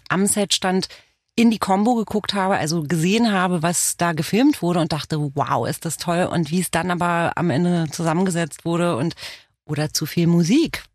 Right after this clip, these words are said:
Kennst du bestimmt auch so Filme, weißt du, die dann so mit Musik so vollgetüncht werden.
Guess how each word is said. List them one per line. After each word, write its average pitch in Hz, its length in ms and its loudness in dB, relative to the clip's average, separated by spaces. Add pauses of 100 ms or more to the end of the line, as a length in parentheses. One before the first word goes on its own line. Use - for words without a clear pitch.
Kennst 185 220 -2
du 180 80 -2
bestimmt 151 320 -4
auch 233 160 -2
so 170 140 -4
Filme, 175 340 0
weißt 160 220 -2
du, 214 60 0
die 170 100 -2
dann 175 180 2
so 160 80 2
mit 170 160 2
Musik 175 380 2
so 170 140 -2
vollgetüncht 190 1120 -2
werden. 156 440 -2